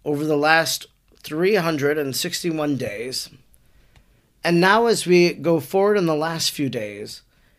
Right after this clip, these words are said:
we say, "Well, how is my life different now because of this?" And Our Lady is naming it here today in our reading as she has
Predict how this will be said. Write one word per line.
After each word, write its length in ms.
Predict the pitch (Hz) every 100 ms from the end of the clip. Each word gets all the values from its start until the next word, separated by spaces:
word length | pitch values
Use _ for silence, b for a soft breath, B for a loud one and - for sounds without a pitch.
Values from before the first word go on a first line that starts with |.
| _ _
we 60 | 175
say, 220 | - 196
"Well, 360 | 180 175 160 -
how 220 | 151 214
is 140 | 302 180
my 160 | 208
life 340 | 175 160 139 - -
different 460 | 165 - 135 98
now 360 | 127 131 135 131
because 420 | 123 - 156 127
of 140 | 120
this?" 520 | - 58 - - - - _ b b b -
And 120 | 156
Our 160 | 151
Lady 420 | 147 185 208 180 143
is 140 | 127
naming 520 | 135 147 175 160 131
it 180 | 113 107
here 320 | - 147 151
today 680 | 135 143 117 127 117 113 110 b b b
in 200 | 131 131
our 380 | - 127 127 120
reading 640 | 110 143 143 139 127 117 b b b
as 140 | 123
she 280 | - 135 139
has 500 | 131 120 117 117 -